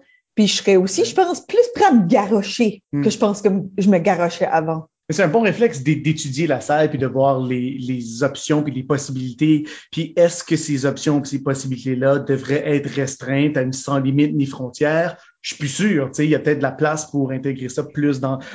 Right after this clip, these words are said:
Speaker 2: dans toutes les impros.
Speaker 1: Je pense que le monde se met des barrières qui n'existent pas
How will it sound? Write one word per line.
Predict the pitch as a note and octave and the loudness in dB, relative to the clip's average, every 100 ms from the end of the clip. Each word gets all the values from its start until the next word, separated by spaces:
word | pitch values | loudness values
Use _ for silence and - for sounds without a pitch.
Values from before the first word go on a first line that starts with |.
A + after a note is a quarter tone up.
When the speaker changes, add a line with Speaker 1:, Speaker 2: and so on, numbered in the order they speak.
| D#3+ | -8
Speaker 2:
dans | C3+ B2+ | -4 0
toutes | D3+ D3+ | 0 0
les | C3 C3 | -2 -2
impros. | A#2+ - F#3+ - | -4 -2 -2 -2
Speaker 1:
Je | - | -4
pense | - G4+ C5+ - - | 0 2 2 -2 2
que | C#4 B3+ B3 - - | 6 6 4 -4 0
le | G#3+ G3+ | 4 8
monde | G3+ G#3 A3+ B3 | 8 8 8 8
se | B3 G#3+ | 6 6
met | G3+ | 4
des | F3+ | 4
barrières | F3 F3 F#3+ G3 G3 | 4 2 2 2 2
qui | - | -4
n'existent | E3 D#3+ D#3 - | -4 -2 -4 0
pas | F3 G#3 | 2 2